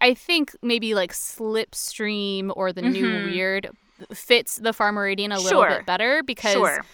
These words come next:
Speaker 1: while I'm definitely influenced by, like, anti-colonial texts, I wouldn't necessarily say The Far Meridian is an anti-colonial text.
Speaker 2: Sure, absolutely.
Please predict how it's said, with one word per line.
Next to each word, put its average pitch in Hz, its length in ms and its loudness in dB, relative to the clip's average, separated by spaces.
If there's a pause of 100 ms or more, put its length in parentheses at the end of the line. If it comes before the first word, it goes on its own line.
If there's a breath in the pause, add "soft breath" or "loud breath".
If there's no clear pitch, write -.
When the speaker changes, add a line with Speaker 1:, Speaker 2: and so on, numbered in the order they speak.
(320 soft breath)
Speaker 1:
while 220 220 6
I'm 220 140 2
definitely 214 540 0
influenced 208 400 -4
by, 196 80 -2
like, 180 160 -8
anti-colonial 185 600 -6
texts, - 640 -6
I 208 120 4
wouldn't 208 240 -2
necessarily 185 560 -4
say 170 340 -4
The - 80 -12
Far 190 240 0
Meridian 180 680 -4 (880)
is 254 240 4
an 214 120 0
anti-colonial 190 800 -4
text. - 500 -10
Speaker 2:
Sure, 180 480 2
absolutely. - 760 -2